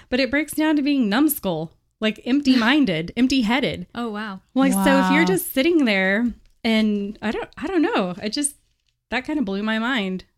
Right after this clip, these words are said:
Speaker 1: Like, empty-headed.
Speaker 2: And what passage is that in Matthew?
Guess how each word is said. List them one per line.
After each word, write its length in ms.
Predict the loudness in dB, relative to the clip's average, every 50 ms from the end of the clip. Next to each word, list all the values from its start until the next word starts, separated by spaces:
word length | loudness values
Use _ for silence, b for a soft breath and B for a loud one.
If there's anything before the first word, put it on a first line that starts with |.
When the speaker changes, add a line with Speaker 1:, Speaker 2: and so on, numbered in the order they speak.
| _ _ _ _ _ _ _ _ _ _ _ _ _ -8
Speaker 1:
Like, 180 | -8 -8 -8 -6
empty-headed. 680 | -6 -6 -4 -4 -4 -4 -2 -2 -2 -4 -4 -6 -8 -6 -2
Speaker 2:
And 120 | 0 0 2
what 120 | 0 0
passage 400 | 0 0 -2 -2 -2 -4 -4 -4
is 120 | -4 -2 -2
that 160 | -2 -4 -2
in 80 | -2 -2
Matthew? 340 | -2 -2 -2 -4 -4 -4